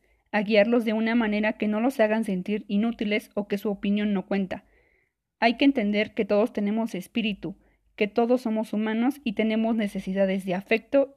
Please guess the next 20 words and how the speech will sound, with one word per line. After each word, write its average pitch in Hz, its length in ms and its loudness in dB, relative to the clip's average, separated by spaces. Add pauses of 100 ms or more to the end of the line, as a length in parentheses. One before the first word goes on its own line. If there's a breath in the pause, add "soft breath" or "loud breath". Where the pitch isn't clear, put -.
y 285 60 -4
reconocimiento. 185 880 -4 (760)
Hasta 240 220 -2
aquí 220 160 -2
mis 269 180 6
palabras, 190 440 -2
gente. - 360 -12 (760 soft breath)
He 226 100 -2
tratado 233 400 4
de 226 80 2
dar 202 140 2
ejemplos, 214 760 -2 (100)
eh, 180 560 -4
un 233 240 4
poco 196 680 -2 (480)
claros, 220 340 2 (240)
ligados 202 560 0
a 180 80 -4
la 175 140 -4
realidad, 180 480 -4